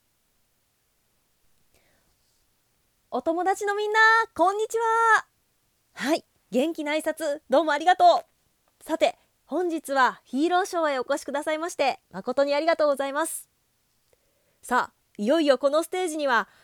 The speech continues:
みんなの大好きなあのヒーローがやってきてくれます。ところでみんな、あのヒーローのテレビ、毎週見てくれていますか？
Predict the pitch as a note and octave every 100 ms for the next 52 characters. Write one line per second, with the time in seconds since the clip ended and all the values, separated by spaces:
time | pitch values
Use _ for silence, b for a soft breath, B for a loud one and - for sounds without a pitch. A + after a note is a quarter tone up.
0 | b G#3 C#4 D4 D4 A#3+ F3+ A#3+ F4 -
1 | D#4 C#4+ B3 - G3 B3+ D#4 F4+ F4+ D#4+
2 | B3+ B3 - - D4+ C#4 C#4 D4 F4 -
3 | - _ _ _ _ _ _ - D4 F4
4 | F4 E4+ D#4+ F4 D4 - _ _ G#3+ C4
5 | D#4 E4+ F4 E4+ D#4 C#4+ E4 F4 D#4 B3+
6 | - G#3+ A#3 C4+ D#4 F4+ D#4+ D#4 D#4 D4
7 | G4 - D#4+